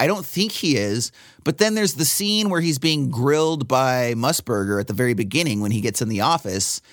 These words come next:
And he's like, "Hey, you're an idiot, right?" And he's like, "No, I'm not an idiot." And he's like, "No, no, you're an idiot. You'd be perfect." And he's like, "No, I graduated top of my class." And he's like, "Yeah, but it was, like, a bad school, right?" He's like, "No, it's this." And he's like, "Okay, but surely, you know, you failed all your classes." He's like, "No, I, I graduated top of my class."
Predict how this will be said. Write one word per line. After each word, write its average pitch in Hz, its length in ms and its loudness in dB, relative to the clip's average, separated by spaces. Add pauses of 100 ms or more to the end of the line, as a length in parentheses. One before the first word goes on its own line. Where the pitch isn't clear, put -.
(300)
And 123 280 0
he's 139 100 0
like, 131 100 0
"Hey, 254 220 6
you're 220 220 2
an 151 100 0
idiot, 165 400 -2
right?" 139 220 2
And 151 100 -2
he's 170 140 0
like, 151 160 0
"No, 180 260 0
I'm 139 140 0
not 208 200 -2
an 135 80 -4
idiot." 95 440 -6
And - 40 -4
he's 127 120 0
like, 143 80 0
"No, 302 220 6
no, 285 160 4
you're 233 220 2
an 214 100 2
idiot. 175 280 -2
You'd 143 140 0
be 160 100 -2
perfect." 196 460 0
And 120 80 -2
he's 117 120 -2
like, 131 140 2
"No, 208 200 -2
I 139 120 0
graduated 123 500 0
top 127 220 0
of - 80 -10
my 135 120 0
class." - 360 0
And 127 60 -4
he's 117 80 -2
like, 120 120 -2 (200)
"Yeah, 220 260 4
but 160 100 -4
it 190 60 2
was, 185 160 2
like, 139 100 0
a 139 60 -4
bad 147 300 0
school, 170 320 0
right?" 147 100 2
He's 139 120 -2
like, 143 120 -4
"No, - 240 0
it's 143 140 -2
this." - 360 0
And 123 80 -2
he's 131 140 0
like, 131 180 0 (240)
"Okay, 196 260 4
but 135 180 -2
surely, 208 400 2
you 151 100 0
know, 156 120 0
you 135 120 0
failed 156 320 4
all 143 100 2
your 117 120 -2
classes." 208 340 2 (120)
He's 123 60 -4
like, 123 140 -2
"No, 208 120 2
I, 147 380 2
I 165 140 2
graduated 143 540 -2
top 170 200 4
of 175 60 -10
my 190 140 0
class." - 440 0